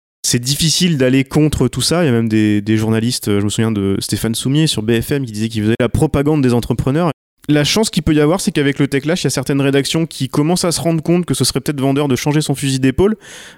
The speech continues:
Euh, je l'ai vu récemment avec, euh, je crois que c'était le, le Figaro, avec certaines, euh,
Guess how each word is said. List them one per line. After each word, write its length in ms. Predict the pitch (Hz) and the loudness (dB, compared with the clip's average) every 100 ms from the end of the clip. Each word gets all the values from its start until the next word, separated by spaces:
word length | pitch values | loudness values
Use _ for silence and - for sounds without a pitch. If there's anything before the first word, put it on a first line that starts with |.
| - | 0
Euh, 140 | 120 | 0
je 80 | 117 | 2
l'ai 40 | |
vu 140 | 120 143 | 0 0
récemment 500 | 135 - 123 143 143 | 0 0 0 0 2
avec, 320 | 113 127 - | 0 -2 -2
euh, 220 | 110 104 | -4 -4
je 60 | 101 | -4
crois 100 | 120 | -8
que 60 | |
c'était 180 | - - | -6 -4
le, 240 | 107 104 104 | -2 -2 -2
le 120 | 113 | -2
Figaro, 560 | - 123 120 131 160 156 | -2 -2 0 4 4 4
avec 240 | 113 113 | 2 -2
certaines, 400 | - - 123 117 | -4 -4 -2 0
euh, 200 | 117 | 0